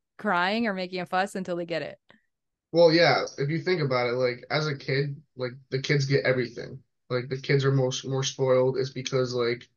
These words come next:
Speaker 2: they always cry. And the thing is, like, they, like, fake it, too. Like, kids are, I
Speaker 1: Yeah.
Speaker 2: feel like,
Speaker 1: <laughs>
Speaker 2: they're really intelligent with that. 'Cause with my little sister, she cries. And I can tell it's a fake cry 'cause I see no tears.
Speaker 1: Yeah.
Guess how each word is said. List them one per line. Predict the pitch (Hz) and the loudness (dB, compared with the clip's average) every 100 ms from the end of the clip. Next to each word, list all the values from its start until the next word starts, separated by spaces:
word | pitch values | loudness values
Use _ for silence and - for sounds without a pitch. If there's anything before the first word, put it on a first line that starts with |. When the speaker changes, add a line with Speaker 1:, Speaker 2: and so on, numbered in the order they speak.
| _ _ - | _ _ -2
Speaker 2:
they | 131 | 2
always | 139 139 135 - | 4 6 4 0
cry. | - 127 120 | -2 -2 -2
And | 135 135 | 0 -2
the | 135 | -2
thing | 160 165 | -2 -2
is, | 143 135 | -2 -2
like, | 135 123 - _ _ _ _ _ - | -2 -4 -8 _ _ _ _ _ -6
they, | 131 156 | -2 0
like, | 170 - | 0 -4
fake | - 135 147 - | -4 0 0 -2
it, | - - | -8 -4
too. | 131 107 101 | -4 -2 -4
Like, | 117 117 - - | -6 -8 -14 -8
kids | - 165 160 | -2 0 4
are, | 170 | 4
I | |
Speaker 1:
Yeah. | 208 | 4
Speaker 2:
feel | 139 - | 4 4
like, | 139 | 4
Speaker 1:
<laughs> | 262 - 269 143 | 2 0 -4 -6
Speaker 2:
they're | 127 120 | -8 -4
really | 139 147 135 | -2 0 -2
intelligent | 120 123 127 135 147 | -2 -2 -2 -2 -2
with | 143 156 | -2 0
that. | 151 151 - _ _ _ - | -2 -2 -10 _ _ _ 0
'Cause | 143 131 | 2 2
with | 139 | 2
my | 143 131 | 2 2
little | 131 120 | 2 -2
sister, | - 123 - 127 120 - | -6 -6 -6 -4 -4 -4
she | - 131 | -6 -6
cries. | 131 139 104 - - - - _ _ _ - | -4 0 0 -2 -6 -12 -14 _ _ _ -2
And | 139 | 2
I | 156 | 2
can | 170 170 | 2 2
tell | 175 156 | 2 2
it's | 143 | 2
a | |
fake | - 156 131 - | -4 0 0 0
cry | 123 | -2
'cause | 127 139 | -2 -2
I | 147 | -2
see | 139 139 | 0 0
no | 135 127 | 0 0
tears. | - 131 - 139 - _ _ | -4 -8 -8 -12 -16 _ _
Speaker 1:
Yeah. | 196 170 165 | -8 -6 -6